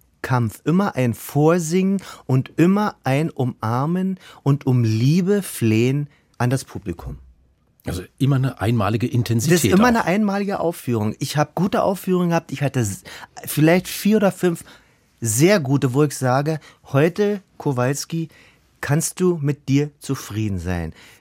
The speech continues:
Speaker 1: Das meiste war normal, für mich normal. Ich bin mein stärkster Kritiker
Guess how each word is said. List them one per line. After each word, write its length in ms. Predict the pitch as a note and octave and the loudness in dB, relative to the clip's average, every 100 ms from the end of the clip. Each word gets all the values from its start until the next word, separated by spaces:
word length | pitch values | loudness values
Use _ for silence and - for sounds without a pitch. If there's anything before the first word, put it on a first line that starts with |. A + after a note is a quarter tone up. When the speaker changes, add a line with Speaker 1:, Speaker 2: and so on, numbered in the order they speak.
| _ _ _ _ _ - | _ _ _ _ _ -4
Speaker 1:
Das 240 | C#3+ - | -2 2
meiste 580 | B2 B2 F3+ - G3 C3 | 2 4 2 0 -2 0
war 460 | C#3 C#3 D3 C#3 - _ | 2 4 4 0 -6 _
normal, 640 | G#2+ G2+ G2 G#2 A2+ F#3 A#3+ _ _ _ _ _ _ _ | -4 -2 0 2 2 0 -4 _ _ _ _ _ _ _
für 220 | - A2 | -4 -2
mich 220 | A2+ - | -2 -2
normal. 400 | D3 D3 D3 D#3 - - | -2 -2 -2 -4 -8 -10
Ich 180 | - C3 - | -4 -4 -2
bin 180 | C3 B2+ | 2 4
mein 200 | A2+ A2 | 4 0
stärkster 500 | - - G#2 - G#2+ | -2 -4 -4 -4 -6
Kritiker 560 | - G2+ - B2+ D#3+ | -4 -6 -6 -8 -8